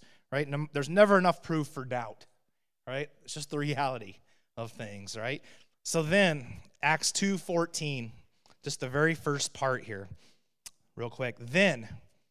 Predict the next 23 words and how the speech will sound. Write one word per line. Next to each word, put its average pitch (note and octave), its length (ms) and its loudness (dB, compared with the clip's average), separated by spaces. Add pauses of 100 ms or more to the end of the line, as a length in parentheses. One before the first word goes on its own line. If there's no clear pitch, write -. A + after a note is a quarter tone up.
(460)
Peter E3+ 520 -4 (600)
stood F#3+ 380 2
up E3 340 4
with D3+ 500 -2
the F3+ 140 -2
eleven G#2+ 500 -4 (600)
so A#2+ 300 -10 (380)
it's - 80 -20
talking C3 340 -4
about A#2 440 -8
the A2+ 100 -12
others A#2 300 -10
who B2 80 -12
were A#2+ 120 -12
there. G2+ 180 -14
So G2+ 120 -20
they G#2 100 -16
all C3 180 -2
stand B2 320 -10
up, - 180 -16 (880)
raised F3+ 440 8
his E3+ 160 0
voice, A2 600 -8